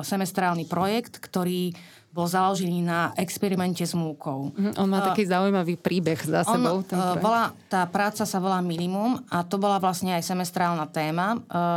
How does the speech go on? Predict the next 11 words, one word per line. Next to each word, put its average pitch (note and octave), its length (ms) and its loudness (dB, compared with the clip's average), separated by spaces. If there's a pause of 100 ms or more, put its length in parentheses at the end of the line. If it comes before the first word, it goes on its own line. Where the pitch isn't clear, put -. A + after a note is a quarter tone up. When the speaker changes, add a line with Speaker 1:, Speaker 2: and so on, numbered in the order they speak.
(120)
Speaker 1:
celého F3+ 360 0
ateliéru G3+ 680 0 (220)
a F3+ 160 0
išlo - 280 -4
o E3 140 0
to, G#3+ 220 -2
že F3+ 180 0 (260)
s D#3+ 180 -4
minimálnymi F#3+ 540 0
prostriedkami F3+ 920 -2
dosiahnuť E3+ 720 -2